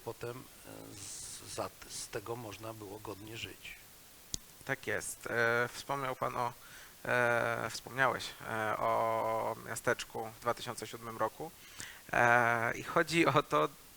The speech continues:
Speaker 2: że od czternastu lat nic się nie zmieniło. My debatowaliśmy bardzo długo w swoim środowisku, co należy zrobić.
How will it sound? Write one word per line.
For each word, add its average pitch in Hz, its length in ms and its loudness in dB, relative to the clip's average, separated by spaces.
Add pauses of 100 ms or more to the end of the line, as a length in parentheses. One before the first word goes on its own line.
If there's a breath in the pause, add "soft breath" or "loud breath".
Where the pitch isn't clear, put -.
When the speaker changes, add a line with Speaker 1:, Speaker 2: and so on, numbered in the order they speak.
(140)
Speaker 2:
że 131 460 8
od 135 180 -8
czternastu 127 720 2
lat 117 260 2 (180)
nic 117 180 -8
się 113 100 -2
nie 110 60 -6
zmieniło. 107 400 -8 (1080 loud breath)
My 135 840 2 (840)
debatowaliśmy 120 840 2
bardzo 113 280 -2
długo 107 380 -6 (160)
w - 60 -10
swoim 110 280 -4
środowisku, 107 640 -8
co 110 180 -4
należy 110 360 0
zrobić. 107 480 -6